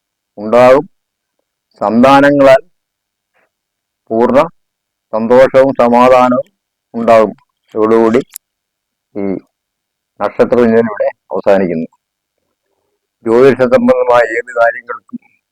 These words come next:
നിങ്ങൾക്ക് ഈ താഴെ പറയുന്ന ഫോൺ നമ്പറിലേക്ക് ബന്ധപ്പെട്ട്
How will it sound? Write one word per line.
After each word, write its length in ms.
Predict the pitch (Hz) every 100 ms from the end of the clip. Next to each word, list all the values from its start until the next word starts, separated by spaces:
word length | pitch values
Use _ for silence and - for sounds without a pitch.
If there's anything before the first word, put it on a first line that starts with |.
| _ _ _ _ _ _ _ -
നിങ്ങൾക്ക് 500 | 107 113 107 - - _ _ _ _ _ _ _ _ -
ഈ 40 | 151
താഴെ 300 | 131 117 123
പറയുന്ന 340 | 120 117 117
ഫോൺ 280 | 98 98 107
നമ്പറിലേക്ക് 640 | 110 110 113 113 - 131 127 _ _ _ _ _ _ -
ബന്ധപ്പെട്ട് 880 | 101 107 117 - 98 - 90 -